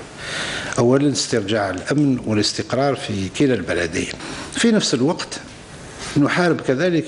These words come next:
آه، شرير الإرهاب اللي انتشر في هذه الم-، المنطقة. فكان لقاء يعني الحمد لله، آه،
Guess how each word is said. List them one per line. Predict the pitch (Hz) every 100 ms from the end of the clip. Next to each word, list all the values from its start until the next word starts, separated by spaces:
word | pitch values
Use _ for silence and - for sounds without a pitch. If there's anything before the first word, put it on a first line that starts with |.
| -
آه، | 120 113 107 104 101 - 113 113 117
شرير | 117 - 120 139
الإرهاب | 104 120 127 143 - - - 175 175 - 104
اللي | 98 101 98 98
انتشر | 104 110 113 113
في | 104 98
هذه | 92 87 90
الم-، | 82 92
المنطقة. | 92 87 82 73 - - - -
فكان | - 151 185 180 - 165 139
لقاء | 147 - 143
يعني | 110 92
الحمد | 87 - 104 101
لله، | 90 76 -
آه، | 78 - 87 90 92 92